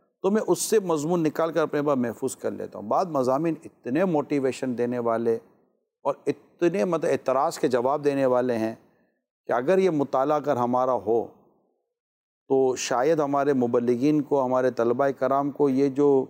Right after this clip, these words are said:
بیٹھے بیٹھے feeling ہو جاتی ہے نا کہ یار ہمیں کچھ آتا نہیں ہے، تو بھائی پڑھنے سے آتا ہے نا، بغیر پڑھے تو نہیں نہ آ جاتا۔ اب پڑھیں گے اور پھر اس طرح کا مطالعہ کریں گے جس میں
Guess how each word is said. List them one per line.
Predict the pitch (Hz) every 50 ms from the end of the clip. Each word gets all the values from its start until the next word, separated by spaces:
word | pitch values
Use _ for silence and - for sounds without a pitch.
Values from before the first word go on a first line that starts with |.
| - - - _ _ -
بیٹھے | 131 143 139 175 175
بیٹھے | 156 151 143 139 151 143
feeling | - - - 139 170 196 202
ہو | 180 156
جاتی | 143 139 131 127 - 147
ہے | 160
نا | 160 156 147
کہ | 135 139
یار | 135 139 139 131
ہمیں | 123 123 135 135 131 -
کچھ | 139 123 - -
آتا | 110 117 113 - 135 127
نہیں | 123 123
ہے، | 123 117
تو | 123 113
بھائی | 131 165 160 - _ _ _
پڑھنے | 131 131 139 170 185 180
سے | - - 131
آتا | 113 107 - - 101
ہے | 113
نا، | 123 127 107 - _ _ _ _ _ _ _ _ _ _ _ _ _ 117
بغیر | 117 120 151 151
پڑھے | - 147 147 156
تو | 143 156
نہیں | 147 170 190
نہ | 196
آ | 165 143
جاتا۔ | 127 123 117 104 - 98 - - _ _ _ _ _ _ _ _ _ _ _ -
اب | 120 113 -
پڑھیں | 127 123 131 151 170 175 170
گے | 165 185
اور | 185 175
پھر | - - 160 151 -
اس | 160 175 -
طرح | - 156 143 139 139 156 196
کا | - 208 202
مطالعہ | 165 160 147 - 151 147 151 143
کریں | 135 143 139 139 147 151
گے | 170 160
جس | 131 139 131 - -
میں | 147 160 160